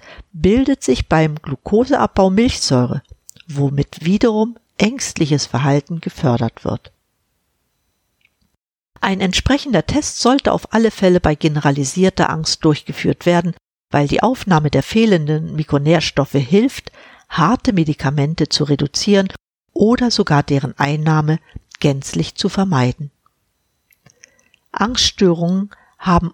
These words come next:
oft körperliche Ursachen. Dazu zählen Herzerkrankungen, Erkrankungen der Atemwege, Schilddrüsenstörungen sowie Nervenerkrankungen im Gehirn. Andererseits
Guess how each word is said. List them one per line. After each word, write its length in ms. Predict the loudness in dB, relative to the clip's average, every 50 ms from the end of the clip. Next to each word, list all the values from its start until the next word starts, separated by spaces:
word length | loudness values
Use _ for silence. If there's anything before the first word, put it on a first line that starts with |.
| _ _
oft 440 | -2 0 0 0 -2 -2 -6 -10 -6
körperliche 640 | -2 0 0 2 2 0 -2 -4 -4 -4 -6 -2
Ursachen. 520 | 0 0 0 0 0 -4 -4 -6 -8 -12 -14 _ _ -20 -20 _ _ _ _ _ _ _ _ _ _ _ _ _
Dazu 300 | 0 0 2 0 -2 -2
zählen 440 | -2 0 2 4 4 4 4 2 -2 -8 -6
Herzerkrankungen, 1080 | -2 0 0 0 0 0 -2 0 0 0 0 0 0 -2 -4 -6 -6 -4 -4 -6 -10 -12 _ _
Erkrankungen 680 | -4 -4 -2 0 0 0 0 0 0 0 0 0 0 0
der 160 | 0 0 0
Atemwege, 640 | 0 -2 -4 -2 -4 -2 0 0 0 2 2 0 -2
Schilddrüsenstörungen 1500 | -2 -4 -2 2 2 2 2 0 -4 -2 -2 -2 -2 -2 -4 -4 -4 0 2 2 2 2 2 0 0 0 -2 -2 -4 -6 -14 -20 -20 -20 -20 -16 -4 0
sowie 320 | 0 2 2 2 0 2
Nervenerkrankungen 1200 | 2 4 4 4 2 0 -2 -2 -2 -2 -2 -2 -2 -4 -4 -4 -4 -6 -6 -4 -2 -2 -2 -4 -4
im 200 | -4 -4 -2 0
Gehirn. 420 | 2 2 2 2 2 0 -4 -8 -14 _ _ _ _ _ _ _ _ _ _ _ _ _ _ _ _ _ _ _ -20 -20 _ _ _
Andererseits 800 | -4 -2 -2 0 0 2 2 2 2 2 0 0 0 -4 -10 -18